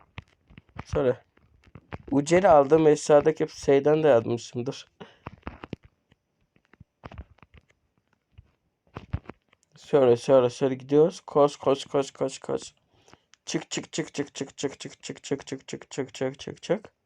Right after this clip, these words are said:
Şuraya atla. Şuraya atla. Şuraya atla. Şimdi oynama zamanı. Su yeşil atlarsam oynayacağım.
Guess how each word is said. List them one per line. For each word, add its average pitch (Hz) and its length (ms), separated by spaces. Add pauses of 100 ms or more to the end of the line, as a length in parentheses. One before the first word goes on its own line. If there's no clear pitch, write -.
(2500)
Şuraya 135 180
atla. 123 300 (500)
Şuraya 127 220
atla. 131 340 (480)
Şuraya 127 260
atla. 110 280 (960)
Şimdi 127 140
oynama 120 240
zamanı. 117 200
Su - 180
yeşil 226 260
atlarsam 175 360
oynayacağım. 123 440